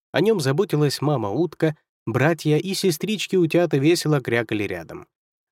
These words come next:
Кормили утёнка регулярно и не подвергали истязаниям. И давали добрые советы, наставления, учили жить. Как правильно ставить лапки — как крякать, как вести себя и чего хотеть в жизни.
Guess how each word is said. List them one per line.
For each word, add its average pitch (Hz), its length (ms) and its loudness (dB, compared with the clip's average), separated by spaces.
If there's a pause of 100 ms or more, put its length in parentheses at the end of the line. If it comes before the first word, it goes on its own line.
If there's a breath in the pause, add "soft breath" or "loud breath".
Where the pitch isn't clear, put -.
(100)
Кормили 127 380 2
утёнка 135 480 2
регулярно 131 600 0
и 151 220 -6
не 156 120 4
подвергали 147 640 2
истязаниям. 147 720 -2 (460)
И 131 80 0
давали 196 320 4
добрые 180 400 2
советы, 123 560 0 (340)
наставления, 120 880 0 (220)
учили 175 360 0
жить. 104 360 -4 (560)
Как 202 200 0
правильно 170 460 4
ставить 156 400 0
лапки — 113 520 -2 (280)
как 175 180 0
крякать, 110 600 -2 (160)
как 196 220 -2
вести 196 340 -2
себя 90 360 -6 (380)
и 165 100 2
чего 196 280 2
хотеть 143 340 -2
в 117 60 -4
жизни. 90 420 -10